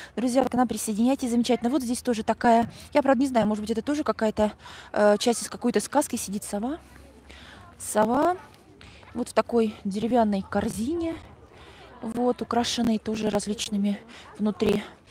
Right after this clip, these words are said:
шарики и так далее. В общем, очень замечательно. Так, едем дальше.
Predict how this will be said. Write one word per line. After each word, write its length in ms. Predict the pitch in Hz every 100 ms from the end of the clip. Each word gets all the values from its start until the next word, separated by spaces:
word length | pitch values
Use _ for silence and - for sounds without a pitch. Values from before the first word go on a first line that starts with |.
| - -
шарики 520 | - 269 277 247 208
и 40 |
так 220 | 208 202 185
далее. 320 | 226 214 196
В 20 |
общем, 220 | 190 208
очень 220 | 208 208
замечательно. 440 | 196 208 202 190 -
Так, 220 | 185 -
едем 240 | 233 185
дальше. 320 | 170 175 -